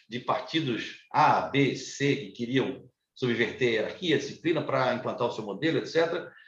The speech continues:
E em trinta, é, isso foi um pouco interrompido, mas continuou. Em trinta e cinco, a intentona comunista. Em trinta e sete, Getúlio Vargas deu o golpe do Estado Novo,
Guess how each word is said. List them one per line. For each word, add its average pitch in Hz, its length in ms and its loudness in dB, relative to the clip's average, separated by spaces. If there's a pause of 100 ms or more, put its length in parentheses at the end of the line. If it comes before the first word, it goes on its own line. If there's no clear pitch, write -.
(240)
E 180 400 0
em 151 100 0
trinta, 202 560 0 (400)
é, 120 380 2
isso 139 220 0
foi 127 380 2
um 117 100 -6
pouco 120 240 -2
interrompido, 147 540 0
mas 170 160 4
continuou. 143 760 2
Em - 40 -8
trinta 139 200 -2
e 127 60 2
cinco, 123 280 -6
a 120 40 -2
intentona 110 480 -8
comunista. 120 680 -6 (220)
Em 220 100 -4
trinta 220 240 -4
e 220 80 -2
sete, 214 560 0
Getúlio 147 320 -2
Vargas 160 360 2
deu 139 160 4
o 127 40 4
golpe 117 280 2
do 120 60 -6
Estado 127 280 -4
Novo, 175 400 0